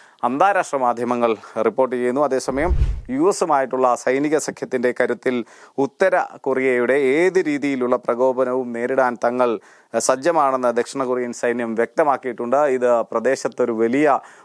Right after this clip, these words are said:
ഒരു സംഘർഷാവസ്ഥയിലേക്ക് കാര്യങ്ങളെ കൊണ്ടുചെന്നെത്തിക്കുമോ എന്നതാണ് ഏറ്റവും ആശങ്കയുള്ളത്. എന്തായാലും തങ്ങൾ, ആ, ഉം, ബാലിസ്റ്റിക് മിസൈൽ പരീക്ഷണം നടത്തിയെന്ന ദക്ഷിണ കൊറിയയുടെ ആരോപണത്തെക്കുറിച്ച്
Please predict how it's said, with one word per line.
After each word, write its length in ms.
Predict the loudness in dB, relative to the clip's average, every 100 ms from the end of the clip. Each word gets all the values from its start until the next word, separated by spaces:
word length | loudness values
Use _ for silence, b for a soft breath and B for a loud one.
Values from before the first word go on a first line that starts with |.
| _
ഒരു 260 | 0 2 2
സംഘർഷാവസ്ഥയിലേക്ക് 1300 | 0 0 0 0 2 2 2 -2 -2 0 0 -2 0
കാര്യങ്ങളെ 500 | 0 2 0 0 0
കൊണ്ടുചെന്നെത്തിക്കുമോ 1160 | -2 -4 -2 -2 -2 -4 -8 -4 -2 2 2
എന്നതാണ് 400 | 2 2 2 4
ഏറ്റവും 420 | 2 2 0 2 2
ആശങ്കയുള്ളത്. 720 | 2 0 2 2 4 2 0 B B 0
എന്തായാലും 420 | 2 2 0 -6 B B -2
തങ്ങൾ, 380 | 2 2 0 0
ആ, 400 | 2 4 2 0 B -8 -6
ഉം, 240 | -6 0
ബാലിസ്റ്റിക് 480 | 2 2 -2 -6 -4
മിസൈൽ 300 | -4 -2 0
പരീക്ഷണം 480 | 0 -2 -4 -2 0
നടത്തിയെന്ന 460 | 0 0 0 0
ദക്ഷിണ 360 | 0 -2 -2 -2
കൊറിയയുടെ 440 | 0 0 2 2
ആരോപണത്തെക്കുറിച്ച് 960 | 2 2 0 0 -2 -2 -4 -2 0